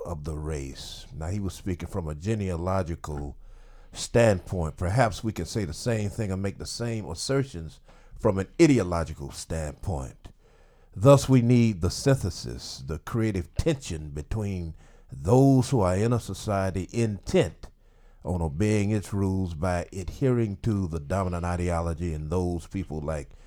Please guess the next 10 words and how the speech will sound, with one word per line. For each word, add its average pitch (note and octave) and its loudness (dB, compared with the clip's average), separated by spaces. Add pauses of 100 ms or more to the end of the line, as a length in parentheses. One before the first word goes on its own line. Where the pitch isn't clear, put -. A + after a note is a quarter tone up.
(440)
Henry G#2+ 6
McNeil F2 2
Turner, D2+ 0
Martin F2+ -2
Delany, E2 -4
who E2 -2
are D2+ -4
considered A#2+ 0
to E2+ -6
be D#2 -8